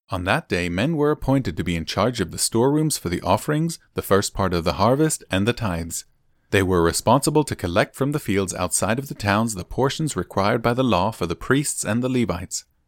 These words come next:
For all the people of Judah took joy in the priests and Levites and their work. They performed the service of their God and the service of purification as commanded by David and his son Solomon,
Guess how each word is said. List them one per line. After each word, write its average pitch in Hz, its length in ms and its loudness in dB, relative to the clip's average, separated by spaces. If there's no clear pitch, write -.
For - 280 -2
all 139 220 6
the 165 100 2
people 151 260 0
of 131 140 2
Judah 123 260 4
took 87 300 -6
joy 110 360 4
in 87 100 0
the 87 80 -4
priests 147 460 0
and 147 160 2
Levites 110 460 2
and 98 220 0
their 120 140 4
work. 117 420 2
They 95 140 0
performed 117 480 2
the 87 60 -4
service 131 420 4
of 143 100 4
their 143 160 4
God 131 400 4
and - 100 -4
the 87 60 -2
service 101 400 0
of 113 140 -4
purification 113 760 0
as 85 180 -4
commanded 98 440 0
by 117 120 4
David 117 400 2
and 90 140 -2
his 82 100 -4
son 101 220 0
Solomon, 90 520 0